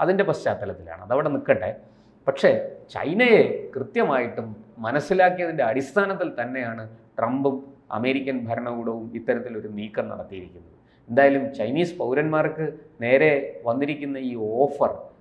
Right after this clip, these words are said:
അതൊരു വലിയ വെല്ലുവിളിയായിട്ട് തന്നെ ഷീ ജിൻപിങ്ങിൻ്റെ ഭരണകൂടം കാണും. അവർ എന്ത് നിലപാടാണ് ഇനി സ്വീകരിക്കാൻ പോകുന്നത് എന്നെനിക്ക്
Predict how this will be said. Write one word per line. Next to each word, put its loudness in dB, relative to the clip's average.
അതൊരു 2
വലിയ 0
വെല്ലുവിളിയായിട്ട് 0
തന്നെ -8
ഷീ -2
ജിൻപിങ്ങിൻ്റെ -4
ഭരണകൂടം -4
കാണും. -8
അവർ 4
എന്ത് 2
നിലപാടാണ് 4
ഇനി -2
സ്വീകരിക്കാൻ -4
പോകുന്നത് -6
എന്നെനിക്ക് -10